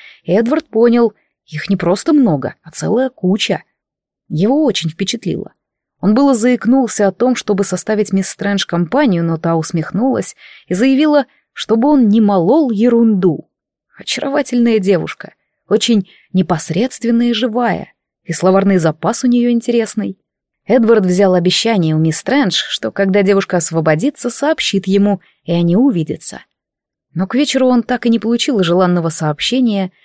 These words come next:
а прислуга известила, что мисс Стрэндж всё ещё в деревне, в которой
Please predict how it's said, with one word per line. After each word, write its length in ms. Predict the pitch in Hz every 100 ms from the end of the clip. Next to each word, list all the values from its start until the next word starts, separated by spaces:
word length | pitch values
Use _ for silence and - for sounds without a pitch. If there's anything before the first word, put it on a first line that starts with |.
| _ -
а 80 | -
прислуга 440 | 214 - 320 262
известила, 540 | 233 233 - 262 247
что 240 | 233 - 202
мисс 180 | 196 196
Стрэндж 400 | - 277 247 -
всё 220 | - 247
ещё 220 | 226 233
в 60 | 196
деревне, 600 | 214 190 160 156 - - _ _ _ _
в 140 | -
которой 520 | 185 175 196 196 180